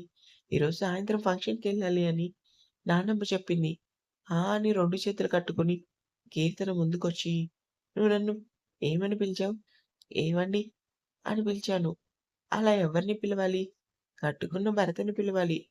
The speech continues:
అది భర్తకిచ్చే గౌరవం" అంది తడబడుతూ. "కదా, మరి నీకు నేనేమవుతాను?" సూటిగా అడిగారు. "మీరు నా భర్త" అంది వెంటనే. "కాదు, నేనెప్పటికీ నీకు కట్టుకున్న భర్తని కాని.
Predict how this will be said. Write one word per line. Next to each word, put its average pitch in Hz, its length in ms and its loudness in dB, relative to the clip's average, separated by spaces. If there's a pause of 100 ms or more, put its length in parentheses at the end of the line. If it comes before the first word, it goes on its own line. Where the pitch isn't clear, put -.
(460)
అది 254 140 -2
భర్తకిచ్చే 240 640 -2
గౌరవం" 185 440 4
అంది 185 260 -2 (540)
తడబడుతూ. 165 520 0 (420)
"కదా, 156 280 -4 (640)
మరి 214 220 2
నీకు 220 260 0
నేనేమవుతాను?" 185 800 0 (580)
సూటిగా 180 480 -4
అడిగారు. 202 400 0 (600)
"మీరు 202 200 0
నా 196 120 -2
భర్త" 160 340 0 (680)
అంది 220 260 0
వెంటనే. 180 500 0 (480)
"కాదు, 165 320 2 (600)
నేనెప్పటికీ 220 600 0
నీకు 240 200 -4
కట్టుకున్న 196 440 -2
భర్తని 180 400 -2
కాని. 156 340 0